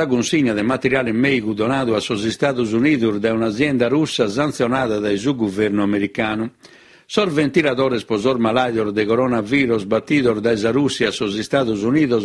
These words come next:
sun bistator fraigados da una società russa soggetta a sas sanziones americanas, secondo su chi ha descritto su quotidiano economico e finanziario russo R B C.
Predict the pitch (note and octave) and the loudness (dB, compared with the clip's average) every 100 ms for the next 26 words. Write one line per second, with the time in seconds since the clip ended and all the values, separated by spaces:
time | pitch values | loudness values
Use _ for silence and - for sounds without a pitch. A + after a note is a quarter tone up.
0 | G#2 G#2+ D3+ B2+ - C#3+ A2+ G#2 C3+ C3+ | 0 0 0 0 0 0 -2 -4 -2 0
1 | C3+ C#3 B2+ A2+ A2 A#2+ A#2+ A#2 A2 C3 | 0 -2 -2 -2 0 0 0 -2 -2 -2
2 | C3+ B2+ A#2+ A#2 B2+ C#3 B2+ A#2+ G#2 A#2+ | -2 -2 0 0 2 2 0 -2 -2 -2
3 | A#2+ C#3+ C3+ A#2+ G#2+ - - - A#2+ - | 0 -2 0 -4 -4 -12 -20 -6 -2 -2
4 | D#3+ C3+ A#2+ D#3 C3+ A#2+ A#2 A2+ A#2 A2 | -2 -2 -2 -2 0 0 0 0 -2 -2
5 | C3+ B2+ A2+ A2 A2+ - - _ - C3+ | -2 -2 -4 -4 -4 -6 -14 _ -2 0
6 | E3+ F3 B2+ C3+ B2+ C3+ C3+ C3+ D#3+ D3 | 2 2 2 2 2 0 -2 -2 -4 -2
7 | B2 A2 A2+ D3+ C#3 C3 C#3 B2 G#2+ B2+ | -2 -2 0 0 0 0 0 -2 0 0
8 | C#3+ A#2+ A#2+ A2+ A2 B2+ B2 - D3 A#2+ | 2 2 0 -4 -2 -4 -4 -2 -2 0
9 | C3+ B2+ A2+ - - A2+ A#2+ A2+ A#2 A2+ | -2 0 -2 -2 -4 -2 0 -2 -2 -4
10 | - G2+ | -6 -8